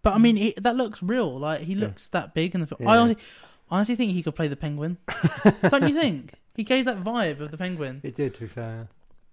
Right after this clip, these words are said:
Speaker 1: So he's a stuntman. So
Speaker 2: Yeah.
Speaker 1: he's obviously, like,
Speaker 2: Yeah.
Speaker 1: obviously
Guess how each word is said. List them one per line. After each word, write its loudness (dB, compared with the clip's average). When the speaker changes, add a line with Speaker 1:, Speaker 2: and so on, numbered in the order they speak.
Speaker 1:
So 0
he's 4
a 0
stuntman. 2
So -2
Speaker 2:
Yeah. 2
Speaker 1:
he's -2
obviously, -6
like, -6
Speaker 2:
Yeah. -12
Speaker 1:
obviously -10